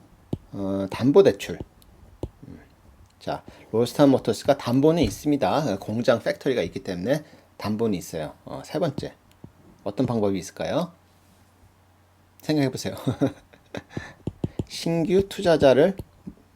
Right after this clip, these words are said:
모집을 하는 거죠. 어, 신규 투자자. 자, 첫 번째. 신규 투자자. 이거는 제가 봤을 때 거의 그냥 불가능해 보여요. 네. 자, 이런 상태에서 또 씨이오가 그렇게 얘기하는 걸 보면은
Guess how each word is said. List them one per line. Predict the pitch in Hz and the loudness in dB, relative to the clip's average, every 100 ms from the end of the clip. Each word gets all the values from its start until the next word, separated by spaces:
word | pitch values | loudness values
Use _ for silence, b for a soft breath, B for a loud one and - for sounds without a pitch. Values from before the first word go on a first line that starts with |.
| - | -12
모집을 | 113 120 131 123 147 | -6 0 2 2 2
하는 | 147 | 0
거죠. | 95 82 - | 0 -4 -8
어, | 80 80 - _ | -10 -12 -14 _
신규 | - 135 110 | -12 -8 -8
투자자. | - 85 - - - - _ - _ - b b b - | -8 -10 -10 -14 -20 -20 _ -20 _ -20 b b b -14
자, | 85 | -12
첫 | 180 | -4
번째. | - 151 - - b b b b | -2 -2 -4 -8 b b b b
신규 | - 180 175 | -8 -4 -4
투자자. | - 143 101 95 | -2 2 2 2
이거는 | 113 127 147 113 175 - | 2 2 4 4 2 -2
제가 | - 107 107 | -8 0 0
봤을 | 101 | 0
때 | 139 | -4
거의 | - 95 117 151 - _ _ _ _ _ _ | -6 -4 -2 -4 -8 _ _ _ _ _ _
그냥 | 110 - | -16 -8
불가능해 | 120 139 147 151 147 | 2 6 6 4 2
보여요. | 98 82 76 - - _ | -2 -6 -6 -12 -20 _
네. | - - _ _ | -20 -20 _ _
자, | - | -12
이런 | - 127 147 | -2 6 6
상태에서 | 151 135 131 110 98 156 120 B - | 8 4 2 2 4 4 4 B -8
또 | 110 | -6
씨이오가 | - 202 202 160 143 | -4 2 4 4 4
그렇게 | 151 117 107 | 2 -2 -2
얘기하는 | 95 107 120 117 | -2 0 0 2
걸 | 110 - - | 2 -2 -10
보면은 | - 117 120 95 127 226 | -8 -4 -2 -2 -2 -4